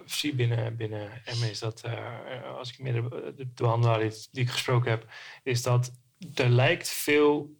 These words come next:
mogelijkheid te zijn dat, of dat je snel de kans krijgt en dat je snel, eh, in het team opgenomen wordt en, eh, en ook snel mee moet draaien in het team. Ehm, eh, hoe ervaren jullie dat als er, eh, eh,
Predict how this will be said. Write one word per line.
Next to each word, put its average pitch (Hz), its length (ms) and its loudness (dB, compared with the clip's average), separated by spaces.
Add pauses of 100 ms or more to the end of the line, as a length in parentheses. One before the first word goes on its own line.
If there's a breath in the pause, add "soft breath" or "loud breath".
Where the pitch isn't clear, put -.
mogelijkheid 131 680 2
te 123 60 -2
zijn 120 200 0
dat, 120 240 0
of 123 120 -2
dat 127 160 0
je - 60 0
snel 139 220 4
de 123 100 4
kans 135 280 4
krijgt - 440 -6
en 113 180 -10
dat 110 180 -6
je 123 80 0
snel, 110 520 2
eh, 110 180 -6
in 120 80 -8
het 113 120 -6
team 123 180 0
opgenomen 120 400 0
wordt 113 260 -4
en, 110 260 -8
eh, 107 200 -6 (420 loud breath)
en 113 200 -4
ook 113 140 -4
snel 113 260 4
mee 123 140 2
moet 117 200 4
draaien 101 280 -4
in 98 60 -18
het 95 140 -20
team. 98 240 -12 (380 loud breath)
Ehm, 113 420 0 (640 loud breath)
eh, 143 280 -2 (120)
hoe 156 280 0
ervaren 143 360 2
jullie 151 200 0
dat 117 200 2
als 113 200 0
er, 113 120 0
eh, 113 480 -2
eh, - 20 -2